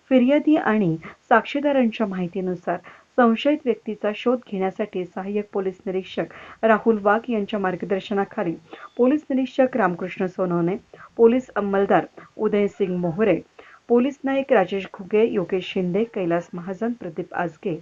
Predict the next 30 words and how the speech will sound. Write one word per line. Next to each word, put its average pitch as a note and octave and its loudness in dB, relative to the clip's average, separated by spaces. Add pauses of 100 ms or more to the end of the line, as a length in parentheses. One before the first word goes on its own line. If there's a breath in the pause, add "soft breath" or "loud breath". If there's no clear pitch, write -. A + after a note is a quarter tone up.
(300 loud breath)
कैलास B3+ 2 (100)
मानकर, B3 -2
संजय G3 -4
देशमुख F#3 -6
यांच्या F#3+ -4
पथकानं F#3+ -4 (460 loud breath)
संशयितांना A#3 2 (460 loud breath)
येवला C4 10
परिसरातील B3+ 2 (100)
भरवस A#3 2 (100)
फाट्याजवळ F#3 -2
पकडलं. F3+ -2 (240)
विचारपूस A#3 4
केल्यानंतर G3+ 0
त्यांनी G#3 2
उडवाउडवीची A#3 2
उत्तरं F#3 -2
दिली. E3+ -2 (420 loud breath)
पोलीस C4+ 4
स्टेशनला A#3+ 2
नेऊन A3 4 (420 loud breath)
झडती A3 -2
घेतली A#3+ -4
असता G3 -4
मोबाईल G3+ -2
आणि G3 -2
पैसे G#3+ -4
त्यांच्याकडे F#3 -4
आढळून F3+ -2
आले. E3 0